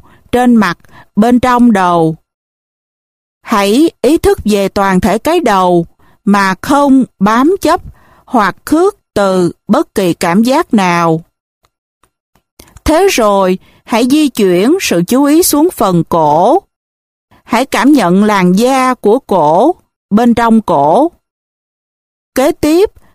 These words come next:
hãy tập trung sự chú ý vào đôi vai. Hãy để ý sự tiếp xúc của lớp vải áo lên đôi vai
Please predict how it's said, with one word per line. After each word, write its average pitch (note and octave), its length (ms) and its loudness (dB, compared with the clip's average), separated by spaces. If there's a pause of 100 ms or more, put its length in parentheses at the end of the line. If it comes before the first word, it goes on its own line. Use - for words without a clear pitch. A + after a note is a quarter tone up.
(120)
hãy B3 240 -2
tập G#3+ 320 -4
trung C#4 240 2
sự F3 260 0
chú C4+ 140 0
ý E4 300 2
vào F#3+ 420 -2 (120)
đôi A3+ 280 0
vai. A3+ 580 -2 (600)
Hãy A3 220 -2
để A3+ 400 0
ý C#4 340 2 (380)
sự F#3 480 -2
tiếp E4 260 -2
xúc - 280 -4
của G#3 140 0
lớp C#4+ 280 0 (240)
vải E3+ 640 -2
áo B3+ 440 0
lên B3 300 2
đôi A3+ 260 0
vai A3 520 -2